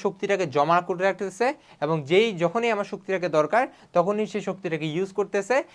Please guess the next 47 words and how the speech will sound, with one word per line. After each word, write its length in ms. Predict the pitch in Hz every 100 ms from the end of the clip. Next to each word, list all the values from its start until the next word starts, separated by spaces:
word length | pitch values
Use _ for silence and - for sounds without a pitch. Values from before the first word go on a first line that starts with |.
| - 151
এখন 140 | 180 180
যখনই 240 | 160 233 254
ইউজ 120 | 247 -
করতেছে, 340 | 226 208 175 160 165
ইউজ 140 | 175 170
করার 160 | 202 196
কারণে 180 | 190 190
তার 100 | 180
মধ্যে 160 | 175 190 202
শক্তি 180 | 175 185
শেষ 120 | 160 160
হয়ে 120 | 202
যাচ্ছে 200 | 202 202 233
না, 40 | 330 - - -
তখন 160 | 185 208
সে 80 | - 170
আবার 160 | 165 220 -
খাবার 220 | 196 190 175
গ্রহণ 180 | 185 180
করে 100 | 208 220 -
আবার 160 | 143 151
এটিপি 220 | 139 131 117
তৈরি 160 | 113 107
করতেছে। 340 | 107 113 - 107 - - -
অর্থাৎ 180 | 147 190 180
kind 140 | 170
of 60 | 175 170
একটা 120 | 175 156
রিচার্জেবল 440 | 170 160 156 151 135
ব্যাটারির 300 | 131 147 143
মতো 120 | 127 120
কাজ 100 | 113 -
করতেছে। 320 | 113 110 - -
এই 60 | 233 208
জন্যে 220 | 131 147 220 - - 156
এটিপিকে 340 | 147 147 170 175
কি 60 | 170
বলতেছে 240 | 165 160 185
আমরা? 140 | 175 233 269 - _ - 123
জৈব 200 | 156 147 143
মুদ্রা 280 | 131 127 202 139
বা 100 | 170 240 -
শক্তি 240 | 190 - 143
মুদ্রা, 240 | 123 110 107
ঠিক 100 | 165 226
আছে? 120 | 175 107
বায়োলজিক্যাল 520 | 117 117 127 131 160